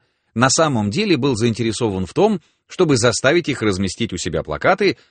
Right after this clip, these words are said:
пропагандирующие осторожное вождение, двумя неделями позже? И кто из жителей городка мог хотя бы заподозрить, что решение разместить у себя плакаты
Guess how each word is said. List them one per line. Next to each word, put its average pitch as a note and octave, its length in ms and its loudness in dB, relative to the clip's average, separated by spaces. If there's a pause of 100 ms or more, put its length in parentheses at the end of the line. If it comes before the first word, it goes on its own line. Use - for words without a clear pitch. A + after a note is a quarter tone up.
(100)
пропагандирующие B2+ 1080 2
осторожное G#2+ 720 -2
вождение, A#2 540 -4 (120)
двумя G2 420 0
неделями E2 440 -4
позже? F2+ 400 -4 (640)
И A#2+ 100 -2
кто C3 200 2
из A#2 120 2
жителей G#2 400 -4
городка G2 520 -2 (280)
мог B2 240 2
хотя C#3 260 0
бы C#3 120 0
заподозрить, C3 760 2
что - 160 -4
решение A#2 480 0
разместить G#2 480 -2
у G2 60 -6
себя G2 260 -2
плакаты F#2+ 540 0